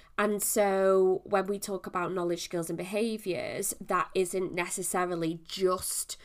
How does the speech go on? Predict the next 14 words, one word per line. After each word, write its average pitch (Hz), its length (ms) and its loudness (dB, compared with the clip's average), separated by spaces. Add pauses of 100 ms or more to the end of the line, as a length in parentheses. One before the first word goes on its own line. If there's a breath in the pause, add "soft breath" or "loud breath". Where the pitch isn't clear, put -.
(200 loud breath)
lifted 180 580 0
from 170 200 -4
a 170 40 -2
specification 220 1120 0 (120)
or 165 460 0
a 160 60 -6
curriculum 185 800 -2
that's, - 460 -4
um, 170 440 -2
part - 240 -4
of - 60 -8
a 165 40 -8
qualification. 165 920 -4 (560 loud breath)
It's, - 580 0